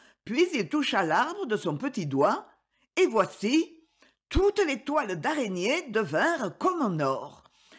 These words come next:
Elles brillaient, elles étincelaient au travers des branches,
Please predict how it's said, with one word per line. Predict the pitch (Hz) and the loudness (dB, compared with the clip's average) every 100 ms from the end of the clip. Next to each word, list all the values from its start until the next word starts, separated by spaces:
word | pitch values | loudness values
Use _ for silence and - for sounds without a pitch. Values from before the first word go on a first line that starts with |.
| - | -4
Elles | 240 254 | 0 0
brillaient, | 143 - 202 208 190 277 - - - | -2 -2 4 6 6 4 2 -10 -2
elles | 220 202 139 | 2 2 0
étincelaient | 330 - 349 - 277 240 233 | -4 -2 -4 0 0 2 2
au | 156 | 2
travers | - 285 277 | 0 0 0
des | 160 151 | 0 -2
branches, | 127 170 269 330 | 0 -2 -2 -4